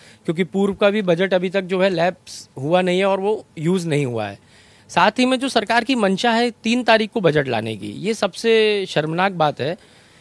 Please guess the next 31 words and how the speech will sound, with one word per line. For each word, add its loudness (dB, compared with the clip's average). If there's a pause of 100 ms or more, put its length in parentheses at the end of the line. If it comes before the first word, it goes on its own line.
(120)
कि 2 (180)
सरकार 2 (100)
तीन -2
तारीख 4
को 2 (1000)
बजट 4
लेकर 2
के 2
आ 4
रही -2
है -6 (400)
और 0
तीन 0
तारीख 4
को 0
छात्रों 2
से 0
जुड़े 2
हुए 4
सबसे 0
महत्वपूर्ण, 0
अ, 2
विषय, 2
सारे 2
चिकित्सा -4
शिक्षा -4
विभाग 0
से -8
संबंधित -4
तारांकित, 0
अतारांकित -2